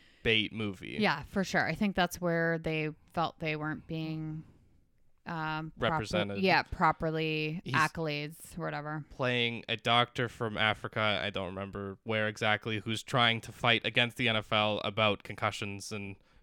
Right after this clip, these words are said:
Speaker 1: kind of trying to make the N F L admit what they're doing.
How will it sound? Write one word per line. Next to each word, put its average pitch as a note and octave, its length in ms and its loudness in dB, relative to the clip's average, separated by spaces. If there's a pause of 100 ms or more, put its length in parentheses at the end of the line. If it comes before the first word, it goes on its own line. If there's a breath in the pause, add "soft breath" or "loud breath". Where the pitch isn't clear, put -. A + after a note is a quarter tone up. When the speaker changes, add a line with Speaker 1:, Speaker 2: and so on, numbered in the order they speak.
Speaker 1:
kind B2 180 4
of G#2 160 -4 (340)
trying C#3 260 4
to A#2+ 60 4
make A#2+ 260 2
the B2 80 4
N A#2 100 4
F A2+ 160 -2
L G#2+ 400 4 (720 soft breath)
admit B2 480 2 (440)
what A#2 220 0
they're A2+ 100 -2
doing. G2 300 -4